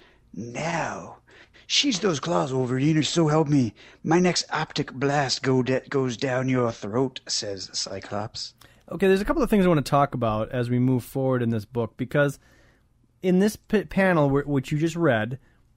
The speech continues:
Speaker 2: uh, there's, uh, Cyclops, Storm, Banshee, and Nightcrawler, and they all look, they all look pretty decent. They all look normal. Uh, particularly Cyclops' goggles look normal. And as we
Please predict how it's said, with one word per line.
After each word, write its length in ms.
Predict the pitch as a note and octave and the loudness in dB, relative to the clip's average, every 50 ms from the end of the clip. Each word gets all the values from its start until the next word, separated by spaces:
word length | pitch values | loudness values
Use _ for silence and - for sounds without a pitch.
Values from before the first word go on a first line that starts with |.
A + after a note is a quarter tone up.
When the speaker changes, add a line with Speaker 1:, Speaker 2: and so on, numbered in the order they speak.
| _ - | _ -2
Speaker 2:
uh, 420 | C3+ C3 B2+ B2 B2 B2 B2 B2+ | 0 2 2 2 2 0 0 0
there's, 340 | B2+ B2 B2+ B2+ B2 A#2+ A#2+ | 0 0 0 0 0 0 -2
uh, 300 | B2+ A#2+ A2+ A2+ A2 A2 | 0 0 0 0 -2 -4
Cyclops, 580 | G#2+ - C#3+ D3+ D#3+ - F3+ E3+ E3+ E3 - - | -2 -2 -2 -2 0 0 2 2 2 0 -2 -6
Storm, 720 | - - - - D#3+ D3+ D3+ D3+ D3+ D3+ D3 D3 C#3+ C3+ B2+ | -8 -8 -6 -4 -2 0 2 2 2 2 2 2 2 0 0
Banshee, 540 | C3+ C#3+ C3+ C3+ C3+ C3+ B2+ - C#3+ C3 | 0 0 0 2 0 0 -2 -2 -2 -2
and 140 | B2+ A#2 A2+ | 0 0 0
Nightcrawler, 460 | A2+ A2+ A2+ - - - A#2 A#2 A#2+ | 0 -2 -4 -6 -4 -4 -2 -2 0
and 100 | B2+ C3+ | 0 0
they 60 | D#3 F3 | 2 2
all 200 | F#3+ G3+ G3 E3+ | 4 4 4 4
look, 220 | D3 C#3+ - _ _ _ _ _ _ _ _ - | 2 2 0 _ _ _ _ _ _ _ _ 0
they 80 | A#3+ | 2
all 160 | A3+ F#3 C3+ | 4 4 4
look 140 | B2 A2+ - | 2 0 -2
pretty 180 | - B2 A2+ G#2+ | -4 -6 -6 -4
decent. 360 | G2+ A2 A2 G2 - C3+ C#3+ | -4 -6 -6 -6 -6 -6 -2
They 60 | E3 | -2
all 140 | D#3+ B2+ A2 | -2 -2 -2
look 140 | G2+ G2 - | -4 -6 -6
normal. 440 | - G2+ G2 F#2+ G2+ G#2+ A#2 B2+ - _ _ _ _ _ _ _ _ _ _ - | -6 -6 -6 -4 -4 -4 -6 -6 -10 _ _ _ _ _ _ _ _ _ _ -6
Uh, 160 | A#2 A#2 A#2 | -4 -4 -4
particularly 680 | A2+ - C3 - - F3 E3 F3 E3+ D#3+ D#3 D3 C#3 C3 | -4 -6 -6 -4 -4 -4 -2 -2 0 0 0 0 0 -2
Cyclops' 760 | - - - D3+ C#3+ C#3 - D#3 C#3 C3+ - - C3 A#2 A2+ | -2 -2 -2 -2 -2 0 0 0 -2 -2 -2 -4 -6 -6 -4
goggles 640 | A#2 B2+ A#2+ A2+ A2+ G#2+ A2+ A2 G#2 G2+ - - - _ - | -2 -2 0 0 0 -2 -4 -6 -6 -8 -12 -18 -20 _ -8
look 200 | - A2+ G#2+ - | -8 -8 -6 -4
normal. 440 | B2 A2+ G#2 G2+ G2+ G2+ G#2 A#2 B2+ - _ _ _ _ _ _ _ _ _ _ _ _ _ _ _ _ _ _ _ _ _ _ _ - | -4 -4 -4 -4 -4 -4 -6 -6 -8 -12 _ _ _ _ _ _ _ _ _ _ _ _ _ _ _ _ _ _ _ _ _ _ _ -12
And 140 | C3+ B2+ A#2+ | -8 -6 -6
as 160 | A2+ A#2 A2 | -6 -6 -6
we 260 | A#2 A#2+ A#2+ A#2+ A#2 | -6 -6 -4 -6 -6